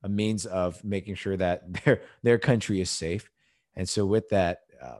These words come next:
these countries, the U S, China, and Russia are in, in the race to try to create hypersonic missiles. And so,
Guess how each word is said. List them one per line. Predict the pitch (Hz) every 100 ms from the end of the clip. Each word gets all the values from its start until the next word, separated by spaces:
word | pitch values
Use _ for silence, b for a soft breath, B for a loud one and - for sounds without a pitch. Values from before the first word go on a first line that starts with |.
| _ _ -
these | 113 110
countries, | - 113 - 98 85
the | 95
U | 98 104 98
S, | 90 - - _ _ -
China, | - 95 92 82 78 _ _ _ _
and | 95 90 87 80 - -
Russia | 101 95 -
are | 85 85
in, | 87 95 92 92
in | 104 98
the | 92
race | 92 92 -
to |
try | 92 - 87
to |
create | 85 87 85 - _ _
hypersonic | - 87 - - 87 -
missiles. | 87 85 135 139 - _ _ _ _ _ _ -
And | 90 90 85
so, | - - 98 87 82